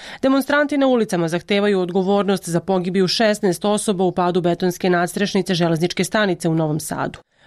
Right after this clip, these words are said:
Poslednji među zahtevima je raspisivanje vanrednih parlamentarnih izbora. Za Radio Slobodna Evropa iz Beograda, Nevena Bogdanović.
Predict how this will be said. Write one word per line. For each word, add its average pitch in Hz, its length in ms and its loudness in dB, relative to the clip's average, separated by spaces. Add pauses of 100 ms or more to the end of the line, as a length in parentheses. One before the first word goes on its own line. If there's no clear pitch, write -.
Poslednji 208 460 0
među 165 200 0
zahtevima 202 520 0
je 190 60 2
raspisivanje 190 680 0
vanrednih 180 500 0
parlamentarnih 165 720 0
izbora. - 300 -8 (320)
Za 233 140 0
Radio 220 260 2
Slobodna 196 400 0
Evropa 190 320 0
iz 196 100 0
Beograda, 190 520 2
Nevena 160 360 0
Bogdanović. - 680 -8